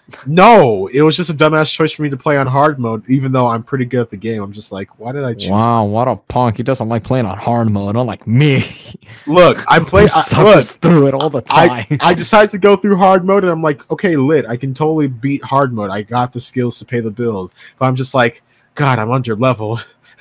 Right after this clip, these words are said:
Speaker 1: <laughs> I didn't kill as many dudes, so I'm, like, three levels under the next mission. And I'm just like, "Am I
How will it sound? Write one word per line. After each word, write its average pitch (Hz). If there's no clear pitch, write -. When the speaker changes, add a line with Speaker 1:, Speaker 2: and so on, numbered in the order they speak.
Speaker 1:
<laughs> -
I 139
didn't 143
kill 147
as 131
many 123
dudes, 120
so 123
I'm, 117
like, 113
three 135
levels 120
under 113
the 107
next 107
mission. 104
And 98
I'm 95
just -
like, 92
"Am 98
I 104